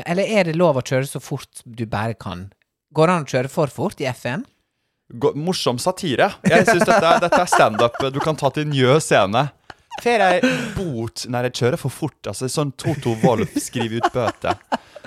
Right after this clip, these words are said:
Speaker 2: Nei, de får jo ikke bot, da. Det
Speaker 1: De
Speaker 2: er
Speaker 1: får
Speaker 2: jo
Speaker 1: bot
Speaker 2: om
Speaker 1: for
Speaker 2: å
Speaker 1: å
Speaker 2: gjøre
Speaker 1: bruke
Speaker 2: å
Speaker 1: for masse penger. Det
Speaker 2: Det
Speaker 1: får
Speaker 2: får
Speaker 1: jeg
Speaker 2: de
Speaker 1: bot
Speaker 2: bot for, ja,
Speaker 1: Ja,
Speaker 2: men ikke
Speaker 1: ok.
Speaker 2: fartsbøter.
Speaker 1: Ikke
Speaker 2: Men,
Speaker 1: fartsbøter.
Speaker 2: eh, de, eh, de kjører jo, altså, tenk at Dennis Hauger har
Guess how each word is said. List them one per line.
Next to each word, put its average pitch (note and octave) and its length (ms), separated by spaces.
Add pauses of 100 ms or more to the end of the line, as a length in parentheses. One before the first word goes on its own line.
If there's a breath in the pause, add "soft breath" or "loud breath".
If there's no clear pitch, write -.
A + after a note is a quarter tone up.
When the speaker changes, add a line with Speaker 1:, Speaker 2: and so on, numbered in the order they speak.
(200)
Speaker 2:
Nei, E3 240
de E3+ 80
får D3+ 200
jo C#3+ 40
ikke D#3+ 160
bot, C#3+ 300
da. D#3+ 100
Det D3 80
Speaker 1:
De - 0
Speaker 2:
er D3 80
Speaker 1:
får G#3+ 80
Speaker 2:
jo F#3+ 80
Speaker 1:
bot C#3+ 200
Speaker 2:
om C#3 60
Speaker 1:
for F#3 80
Speaker 2:
å F3 40
Speaker 1:
å E3 80
Speaker 2:
gjøre D#3 260
Speaker 1:
bruke B2 140
Speaker 2:
å - 80
Speaker 1:
for E3 80
masse D3+ 320
penger. C#3 500
Det C#3 80
Speaker 2:
Det A#3 140
Speaker 1:
får D4 100
Speaker 2:
får A#3+ 80
Speaker 1:
jeg F3+ 80
Speaker 2:
de E3+ 40
Speaker 1:
bot D3+ 120
Speaker 2:
bot C#3+ 140
for, B2+ 180
ja, B2+ 140
Speaker 1:
Ja, A#2 140
Speaker 2:
men G#2+ 120
ikke A#2+ 160
Speaker 1:
ok. - 140
Speaker 2:
fartsbøter. A#2 580
Speaker 1:
Ikke - 540
Speaker 2:
Men, E3+ 240
Speaker 1:
fartsbøter. D3+ 680
Speaker 2:
eh, B2+ 40 (260)
de, C#3+ 320
eh, B2 800 (520)
de A2+ 80
kjører A2 480
jo, B2 400
altså, A2 440
tenk - 180
at - 260
Dennis A2 420
Hauger G2 340
har F2+ 440